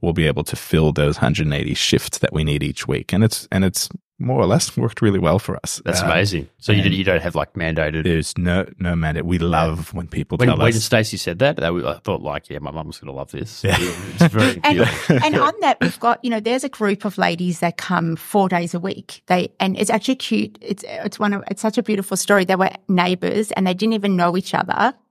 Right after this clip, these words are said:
Speaker 3: until they started volunteering at Seacare. And now they come together four days a week. They spend hours, you know, on those days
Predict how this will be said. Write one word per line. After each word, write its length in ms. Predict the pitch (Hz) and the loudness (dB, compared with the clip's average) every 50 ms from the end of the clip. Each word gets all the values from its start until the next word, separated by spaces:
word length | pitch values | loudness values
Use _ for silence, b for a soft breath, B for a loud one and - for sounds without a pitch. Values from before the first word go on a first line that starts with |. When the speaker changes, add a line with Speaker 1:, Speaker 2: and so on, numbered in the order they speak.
| _ _ - | _ _ 0
Speaker 3:
until 220 | 196 190 - 202 | 0 0 0 0
they 120 | 190 185 175 | 0 0 0
started 300 | - - 190 175 170 165 | 0 2 0 2 0 0
volunteering 580 | - 170 160 156 160 160 - - 175 160 160 160 | 0 -2 -2 -2 -2 -4 -4 -2 -2 0 0 -2
at 80 | 160 - | -2 -4
Seacare. 640 | - - 185 185 175 - 185 - - - 180 196 208 B B B B B B - | -2 -2 -2 -2 0 0 -2 -2 -2 0 -2 -2 -2 B B B B B B 2
And 180 | 220 214 208 | 4 4 4
now 340 | 202 202 202 202 208 214 226 | 4 4 4 4 4 2 2
they 160 | 214 208 202 190 | 2 0 0 0
come 280 | - - - 196 196 | -2 0 2 2 2
together 480 | 190 - 208 185 - 185 175 170 175 170 | 2 0 -2 0 2 2 2 2 0 -2
four 300 | - - - 190 185 180 | -2 -2 -4 -2 -2 0
days 280 | 180 175 170 170 - | 0 -2 -2 -2 -4
a 60 | 185 170 | -4 -4
week. 320 | - 170 165 165 160 - | 0 0 0 0 0 0
They 140 | - 170 175 | 0 0 0
spend 320 | - - - 175 175 - - | 0 -2 -2 -2 -2 0 0
hours, 540 | - 180 170 170 170 180 180 175 - - - - | 2 4 4 4 4 2 0 -2 -2 -6 -6 -2
you 80 | 196 180 | 0 0
know, 100 | 165 160 | 2 2
on 120 | 165 165 | 0 0
those 200 | 160 156 160 - | 0 -2 -2 0
days 480 | - 170 165 156 156 151 147 - - | 2 2 2 2 2 0 -2 -4 -8